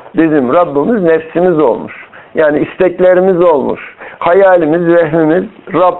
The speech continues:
hükmüne geçmiş. Hayal bize şöyle diyor, öyle yapmışık. Nefsimiz onu istemiş, onun peşinden gitmişiz gibilerde. İşte ona dönmek demek, <clears throat> demin de biraz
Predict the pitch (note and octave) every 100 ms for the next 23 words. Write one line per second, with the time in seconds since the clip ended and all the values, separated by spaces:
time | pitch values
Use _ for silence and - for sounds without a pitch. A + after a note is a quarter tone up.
0 | - D3+ - D#3 E3+ D3 A#2+ A#2 F#3 G3+
1 | - - - - E3+ G3 F#3 F3 D#3+ D3+
2 | D#3+ - E3+ E3+ C#3 E3 E3+ D#3 E3 C#3+
3 | G#2+ - E3+ D#3 D#3 - E3 E3 D3+ D#3+
4 | E3 - C3 D#3 D3 D3+ D#3 D3 D3 D3
5 | C#3+ D#3 C#3+ - - A#2+ - A2 E3 E3
6 | - _ - _ - C#3 B2 G#2+ - B2+
7 | B2 G#2+ - - - - - - - -
8 | - - D3 - D3 F3+ F3+ D3+ C#3+ C3+
9 | B2+ - B2+ D3 A3+ - - - E3 E3
10 | A2 - D3+ D3 C#3 B2+ - - B2+